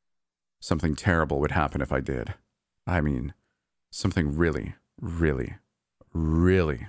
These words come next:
bad. I, I can't tell you what, but you can just about guess how bad it would be." "Bad enough for you to poison your lover?"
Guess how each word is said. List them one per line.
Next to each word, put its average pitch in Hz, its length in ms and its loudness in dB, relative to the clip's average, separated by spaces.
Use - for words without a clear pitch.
bad. 62 380 -4
I, 82 360 0
I - 20 2
can't 90 260 0
tell 101 160 2
you 82 140 2
what, 76 340 0
but - 180 -4
you 82 140 -2
can 78 140 -4
just 82 200 -10
about 76 280 0
guess 78 240 0
how 76 120 2
bad 76 280 0
it 67 80 -2
would 67 160 -4
be." - 160 -8
"Bad 95 180 2
enough 110 220 4
for - 80 -4
you 98 120 4
to 92 100 2
poison 95 400 2
your 80 120 2
lover?" 78 440 0